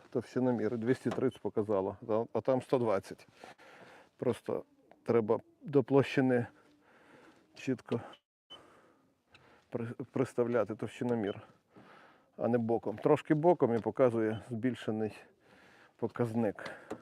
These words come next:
Шкоди тонким слоєм красяться. Сто, сто тридцять, сто п'ятдесят.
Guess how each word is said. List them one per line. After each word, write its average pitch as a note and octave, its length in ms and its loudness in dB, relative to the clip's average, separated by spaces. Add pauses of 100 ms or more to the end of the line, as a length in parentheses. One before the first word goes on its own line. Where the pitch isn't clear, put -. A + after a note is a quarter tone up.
(240)
Шкоди C3 440 0
тонким B2+ 480 2
слоєм A2 420 0
красяться. G#2 560 -4 (1700)
Сто, - 280 -12
сто - 380 -6
тридцять, C3 440 2
сто - 160 -8
п'ятдесят. A2 560 2